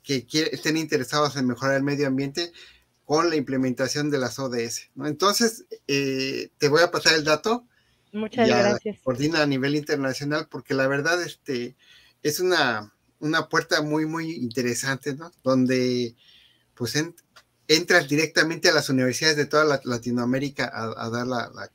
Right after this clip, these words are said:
Speaker 1: la, la capacitación, a buscar cómo se hacen la, los intercambios y, eh, sobre todo, que quede ya a vista de, de onu y, y de la, y de la O P S, y la oms, perdón,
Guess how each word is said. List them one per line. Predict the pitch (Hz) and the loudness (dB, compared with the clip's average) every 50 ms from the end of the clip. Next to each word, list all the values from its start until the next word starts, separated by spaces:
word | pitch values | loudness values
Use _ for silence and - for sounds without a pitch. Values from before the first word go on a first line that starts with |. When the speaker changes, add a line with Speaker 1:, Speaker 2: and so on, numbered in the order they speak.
| _ _ | _ _
Speaker 1:
la, | - - 101 98 - - - | -14 -14 -12 -14 -14 -18 -14
la | - 117 120 | -14 -12 -10
capacitación, | - - 123 - 131 127 - 135 - - 143 135 - 180 202 220 226 - _ _ _ - - - - | -8 -10 -6 -4 -4 -4 -4 -4 -2 -2 -2 0 0 0 0 0 -2 -6 _ _ _ -20 -20 -20 -10
a | - - 131 | -4 -2 -2
buscar | 127 131 113 - - 151 147 147 | -2 -2 -4 0 0 2 2 2
cómo | - 156 151 143 139 | -2 -4 -4 -4 -2
se | - 147 | -2 -4
hacen | 147 135 - 143 127 120 | -4 -2 -2 -2 -2 -2
la, | 110 101 104 101 101 101 - - - _ _ _ _ _ _ _ _ _ _ _ _ _ _ | -4 -4 -8 -10 -12 -14 -18 -20 -20 _ _ _ _ _ _ _ _ _ _ _ _ _ _
los | 123 123 117 - | -6 -6 -4 -2
intercambios | 131 120 117 135 127 - - 147 147 156 175 202 247 - - _ _ _ _ _ _ _ _ _ - | -4 -2 -2 -4 -4 0 2 2 2 4 2 0 0 -2 -6 _ _ _ _ _ _ _ _ _ -6
y, | 151 170 190 202 214 - - | -4 -4 -2 -2 -4 -2 -2
eh, | - 127 127 127 127 131 127 117 120 123 - | 0 0 0 0 0 -2 -4 -6 -8 -10 -12
sobre | - - 156 151 151 | -8 0 2 4 4
todo, | 147 170 165 175 175 175 170 | 4 6 6 6 6 4 2
que | - _ - 139 - | -4 _ -14 -14 -6
quede | - 160 156 160 151 | 0 2 2 2 4
ya | 151 151 147 | 4 4 4
a | 147 | 4
vista | 143 147 143 - 160 139 | 2 -2 -2 -2 -2 0
de, | 120 117 113 104 | 0 -2 -2 -2
de | 113 120 120 | -4 -2 0
onu | 123 127 135 143 143 - _ _ _ _ | 0 0 0 -2 -4 -8 _ _ _ _
y, | - 120 110 113 110 - - - 117 | -10 -8 -8 -6 -8 -8 -10 -10 -8
y | 110 | -4
de | 113 117 | -4 -2
la, | 117 117 120 135 - _ | -2 -2 -4 -4 -6 _
y | - 117 | -8 -6
de | 113 110 110 | -6 -6 -4
la | 113 120 | -4 -4
O | 123 123 | -4 -2
P | - 135 135 | -2 -4 -4
S, | 143 143 - - | -4 -6 -10 -12
y | - 147 135 - 151 143 135 | -14 -14 -10 -6 -4 -2 2
la | 139 139 151 | 2 4 4
oms, | 196 240 247 - - | 4 2 -2 -4 -8
perdón, | - 143 139 160 208 - | -10 -6 -4 -4 -4 -4